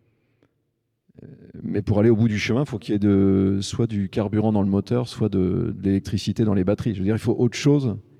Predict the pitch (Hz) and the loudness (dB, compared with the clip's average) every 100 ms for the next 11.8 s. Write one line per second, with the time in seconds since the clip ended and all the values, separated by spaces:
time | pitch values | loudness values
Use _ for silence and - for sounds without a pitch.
0 | - 104 95 101 120 92 - - _ _ | -10 -4 -2 0 0 -2 -6 -18 _ _
1 | _ _ _ _ _ _ _ _ _ _ | _ _ _ _ _ _ _ _ _ _
2 | _ _ _ _ _ _ _ _ _ _ | _ _ _ _ _ _ _ _ _ _
3 | - 104 113 113 - 131 - 123 156 120 | 0 4 6 4 2 -2 0 0 0 2
4 | 107 120 156 139 110 110 101 123 123 151 | 2 2 0 -2 -2 -2 0 0 -2 -2
5 | - - 120 120 147 127 110 - 131 113 | -2 0 2 2 0 0 0 -2 -2 0
6 | 104 113 110 - 98 120 - 123 98 90 | 2 2 0 0 0 0 -2 -6 -8 -14
7 | _ _ _ _ _ _ _ _ _ _ | _ _ _ _ _ _ _ _ _ _
8 | _ _ _ _ _ _ _ _ _ _ | _ _ _ _ _ _ _ _ _ _
9 | _ _ _ _ _ _ _ _ _ _ | _ _ _ _ _ _ _ _ _ _
10 | - 104 92 131 120 107 101 101 120 131 | -4 -2 -2 -4 -2 0 2 2 2 2
11 | 123 117 131 107 98 98 90 | 0 -2 0 2 0 -2 -8